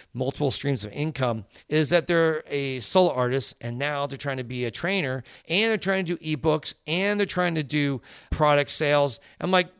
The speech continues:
"But you barely are busy as a lash artist. And already you're adding three new full-time jobs to your list of to-dos. You're not gonna be good at anything. They're all gonna be poorly done." And so for us, it's the same kind of thing. We wanted to move into this earlier,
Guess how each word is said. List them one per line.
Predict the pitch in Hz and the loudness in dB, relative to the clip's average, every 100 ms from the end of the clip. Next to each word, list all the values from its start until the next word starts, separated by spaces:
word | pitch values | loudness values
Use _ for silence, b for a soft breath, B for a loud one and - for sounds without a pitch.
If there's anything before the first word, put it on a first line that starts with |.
| _ _ - | _ _ -2
"But | 180 180 | -2 -2
you | 180 180 | -4 -4
barely | 127 185 226 247 220 | 2 4 6 6 6
are | 180 | 4
busy | 135 185 165 180 | 4 0 0 -2
as | 139 | -4
a | 139 | 0
lash | 147 311 - | 4 4 4
artist. | 175 117 - - - _ _ _ _ _ | 2 0 -6 -10 -14 _ _ _ _ _
And | 180 202 | 4 6
already | 226 202 214 | 6 6 4
you're | 214 196 | 2 4
adding | 175 196 175 | 4 4 0
three | - 165 190 202 170 | -4 -4 -2 -2 0
new | 160 196 202 | 4 4 4
full-time | - 202 175 196 185 | 0 0 0 0 0
jobs | 135 143 185 - - | 2 4 2 -2 -10
to | 151 | -6
your | 151 139 | -4 -2
list | 143 160 170 | -2 -2 -6
of | 127 | -8
to-dos. | - 131 147 269 214 - B B B B | -8 -2 0 0 -4 -10 B B B B
You're | - 156 170 226 240 240 | -8 -4 0 4 6 6
not | 240 233 | 6 2
gonna | 220 | 2
be | 226 | 0
good | 196 226 | 6 6
at | - | 6
anything. | 226 262 240 170 | 2 6 6 6
They're | 135 | 6
all | 233 285 | 8 8
gonna | 269 | 6
be | 233 | 2
poorly | - 220 220 | 4 6 6
done." | 208 254 254 95 - b b b - | 6 6 6 0 -12 b b b -2
And | 180 | 0
so | - 208 | 4 2
for | 190 185 | 2 4
us, | 196 - | 4 4
it's | 170 | -2
the | - | -6
same | - 175 165 | -2 -2 0
kind | 165 151 | -2 -2
of | |
thing. | - 175 196 | -2 -2 -2
We | 160 196 196 185 | 0 0 0 -2
wanted | 151 117 135 185 190 | -6 -4 0 0 0
to | |
move | 190 175 180 | 0 2 0
into | 165 | 0
this | 156 165 | -2 0
earlier, | 165 170 170 | 2 2 0